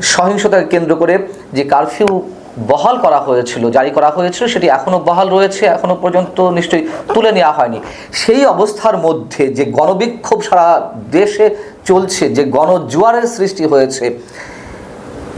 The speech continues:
জরুরি অবস্থা জারির পর যদি এমনটা হয়, তাহলে তখনও নিশ্চয়ই সেনাবাহিনী তুমুলভাবে বিতর্কের মধ্যে পড়বে। সেই প্রসঙ্গে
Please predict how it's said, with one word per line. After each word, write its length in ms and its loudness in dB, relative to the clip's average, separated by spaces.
জরুরি 280 4
অবস্থা 440 2
জারির 380 0
পর 420 4
যদি 480 0
এমনটা 440 2
হয়, 440 0
তাহলে 300 0
তখনও 300 2
নিশ্চয়ই 360 -2
সেনাবাহিনী 640 2
তুমুলভাবে 600 2
বিতর্কের 520 0
মধ্যে 320 0
পড়বে। 360 0
সেই 440 4
প্রসঙ্গে 1120 2